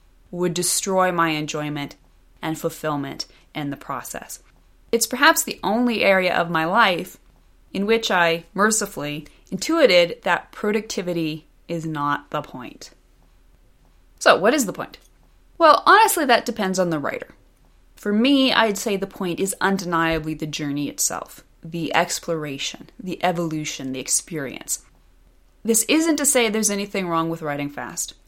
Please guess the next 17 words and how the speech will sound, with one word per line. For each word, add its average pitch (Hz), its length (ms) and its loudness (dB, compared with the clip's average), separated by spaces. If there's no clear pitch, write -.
If 165 160 -4
that's 190 280 6
the 254 100 0
speed 226 340 -2
you 214 120 -2
run 185 220 0
at, 180 260 0
slowing 180 440 -2
yourself 170 400 -4
down 202 380 0
may 165 140 -4
prove 165 320 -10
just 165 280 0
as 160 120 -6
destructive 151 580 -8
for - 120 -12
you 190 520 2